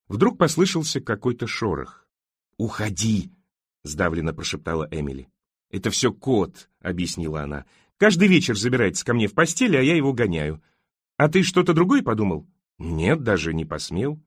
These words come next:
"Папа убеждён, что у тебя на меня планы. Он прав?" "Возможно". Долгая пауза. "А что у нас завтра?"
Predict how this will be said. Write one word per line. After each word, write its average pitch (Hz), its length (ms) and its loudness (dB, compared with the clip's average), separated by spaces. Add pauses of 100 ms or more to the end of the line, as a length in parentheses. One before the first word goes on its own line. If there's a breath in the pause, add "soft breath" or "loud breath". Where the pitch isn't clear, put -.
(200)
"Папа 185 220 4
убеждён, 170 480 4
что 233 200 0
у 226 40 0
тебя 160 240 4
на 185 80 4
меня 190 220 6
планы. 180 500 2 (240)
Он 135 200 0
прав?" 208 360 2 (260)
"Возможно". 98 720 0 (520)
Долгая 104 380 0
пауза. 69 500 -10 (800)
"А 175 340 6
что 190 340 4
у 180 100 6
нас 170 200 2
завтра?" 131 540 0